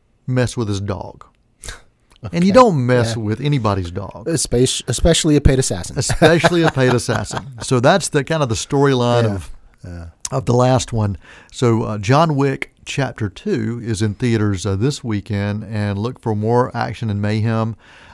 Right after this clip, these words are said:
Speaker 1: Uh, body count's gonna be pretty high. You can expect that. So, uh, if you're into action, uh, that's one to check out this weekend as well. And if you're into films that are a little more adult in content,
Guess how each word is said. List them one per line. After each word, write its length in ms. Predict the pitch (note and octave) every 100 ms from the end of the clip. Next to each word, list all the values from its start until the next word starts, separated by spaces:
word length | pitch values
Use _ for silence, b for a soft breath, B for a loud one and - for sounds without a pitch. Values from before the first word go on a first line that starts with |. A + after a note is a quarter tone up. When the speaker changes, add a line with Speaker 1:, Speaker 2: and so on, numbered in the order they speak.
| -
Speaker 1:
Uh, 340 | G2+ G2+ G2
body 320 | F#2+ G2 A#2 A#2+
count's 400 | B2 A2+ - -
gonna 180 | G#2+
be 140 | G2+ G2 - _
pretty 300 | - C3 B2
high. 400 | G2+ G#2+ G#2+ A2 F#2+ -
You 100 | G#2
can 100 | G#2+
expect 380 | G2+ - A2 G2+
that. 280 | G#2+ G#2 G2+
So, 240 | A2+ G2+ B B B _
uh, 200 | - E2 G2
if 100 | B2+
you're 120 | D#3+
into 120 | D#3
action, 420 | C3+ D3 F3 E3+ - _ -
uh, 580 | A2+ A2+ A2+ A2 G2+ G2+
that's 680 | B2 A#2+ A2+ A2+ A#2+ A2+ -
one 220 | A#2+ A#2
to 100 | A2+
check 260 | - B2+ A#2+
out 100 | A2+
this 120 | G2+
weekend 280 | A#2 A2+ A2
as 80 | F#2+
well. 280 | A2+ C3 B B B B
And 140 | D#3+ D#3+
if 60 |
you're 120 | C#3
into 220 | D3+ G3+ F#3+
films 400 | - E3 D#3+ C3
that 100 | B2
are 40 |
a 60 | A#2+
little 220 | D3 D#3
more 220 | C#3+ C#3 A#2
adult 640 | G2 A#2+ C#3+ E3+ - - C#3
in 140 | A#2
content, 640 | G#2 G#2+ G2 G#2+ G#2+ B2 -